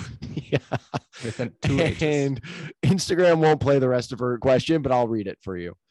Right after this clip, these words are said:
Speaker 2: Okay.
Speaker 1: Uh, she said, um, "I'd love to hear more about your insecurities and struggles and your guys' paths." So I think we did that,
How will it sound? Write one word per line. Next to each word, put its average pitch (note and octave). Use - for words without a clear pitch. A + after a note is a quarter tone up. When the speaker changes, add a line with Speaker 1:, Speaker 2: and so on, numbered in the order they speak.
Speaker 2:
Okay. G2+
Speaker 1:
Uh, G#2+
she -
said, A#2+
um, G2+
"I'd G#2+
love D#3+
to G3
hear E3
more C3+
about C3
your C3
insecurities A2+
and A#2
struggles G#2
and G#2+
your G#2+
guys' A2
paths." F2+
So -
I F#2+
think G#2
we A2
did A2
that, G#2+